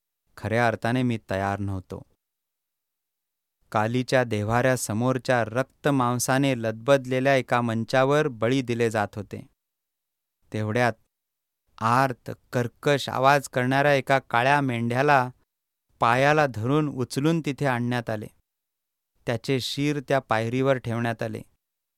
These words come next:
उघड्या छातीच्या पुजाऱ्याने मंत्रोच्चार करीत हातातील बागदार सुरा फिरवला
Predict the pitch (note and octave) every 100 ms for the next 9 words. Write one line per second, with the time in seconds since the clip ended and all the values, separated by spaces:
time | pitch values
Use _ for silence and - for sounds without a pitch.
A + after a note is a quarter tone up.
0 | _ _ _ - A#2 A#2+ C3+ C#3 B2 G#2+
1 | C3+ C3 C3+ - A#2+ B2+ C3 B2+ C3+ C#3+
2 | A#2+ A#2 - C#3+ - C#3+ C3+ A#2+ A#2+ C3+
3 | C#3+ _ _ _ _ _ _ - C3+ D#3+
4 | E3 E3 C#3+ A#2 C3 C#3+ D3 D#3 D3+ C3+
5 | C3+ C#3 D3 - B2+ D#3 F#3 E3 C#3